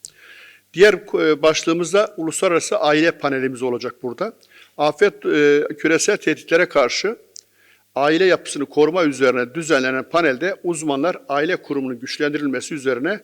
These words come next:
çözüm önerilerini tartışacaktır. Bu da İ D S B'nin ana konularından bir tanesidir. Aile, e, konseyimiz var bizim.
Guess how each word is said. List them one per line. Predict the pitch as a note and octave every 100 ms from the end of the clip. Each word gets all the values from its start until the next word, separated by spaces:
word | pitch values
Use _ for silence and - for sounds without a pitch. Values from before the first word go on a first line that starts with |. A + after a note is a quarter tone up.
| _ _ _
çözüm | - E3 E3 E3+ -
önerilerini | C#3+ C#3+ C3 C3
tartışacaktır. | C3 C3 - - B2 - G3 D#3+
Bu | F3
da | E3+ G3+ _ _ -
İ | F3
D | D3+
S | C3+ C#3+
B'nin | E3
ana | E3 D#3+
konularından | D#3+ D3 C3+ C#3 F3+
bir | D3+
tanesidir. | - C3 A#2 A2 - G3 -
Aile, | C3 C#3 C#3+ D3 - -
e, | B2+ A#2+
konseyimiz | - B2+ B2+ C3 B2
var | A#2+ A2
bizim. | A2+ D3+